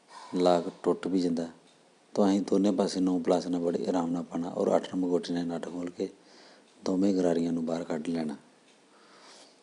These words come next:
ਬੜੇ ਹੀ ਆਰਾਮ ਨਾਲ ਗਰਾਰੀਆਂ ਬਾਹਰ ਆ ਗਈਆਂ।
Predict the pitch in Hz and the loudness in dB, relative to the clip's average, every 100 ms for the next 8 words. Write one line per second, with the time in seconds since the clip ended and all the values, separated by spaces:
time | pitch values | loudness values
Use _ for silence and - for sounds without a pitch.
0 | _ _ - - - _ _ _ _ - | _ _ -20 -20 -20 _ _ _ _ -20
1 | - - - - - - - _ _ _ | -20 -20 -20 -20 -20 -20 -20 _ _ _
2 | _ _ _ - - - _ _ _ _ | _ _ _ -20 -20 -20 _ _ _ _
3 | _ _ _ _ - 90 90 95 92 90 | _ _ _ _ -2 2 4 4 4 2
4 | 90 87 85 82 87 85 87 87 82 85 | 2 2 2 2 0 0 2 2 0 0